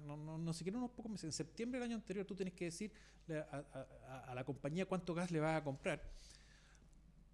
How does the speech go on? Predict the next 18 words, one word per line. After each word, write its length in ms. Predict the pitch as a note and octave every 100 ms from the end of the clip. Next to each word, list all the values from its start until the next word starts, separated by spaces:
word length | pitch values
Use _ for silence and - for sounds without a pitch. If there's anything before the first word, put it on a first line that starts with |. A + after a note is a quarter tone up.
| - - - - -
Eh, 600 | C#3 C3+ C3 B2+ A#2+ A2
es 80 | -
una 100 | G3+
decisión 220 | G3+ A3
difícil 360 | F#3 - G3 A#3
para 160 | F#3+
que 60 | F#3
después 240 | - F#3 -
no 120 | E3
lo 80 | D#3+
puedas 160 | E3 E3
ocupar. 300 | D3 D3 C#3+
Entonces, 380 | A#2 - - D#3+ - - - - - -
el, 160 | D3+ C#3
el 160 | D3+ C3
quitarte 360 | D#3 G#3 G#3+
una 140 | A#3+ A3
variable, 680 | E3+ G#3 F#3+ D3 C3 B2+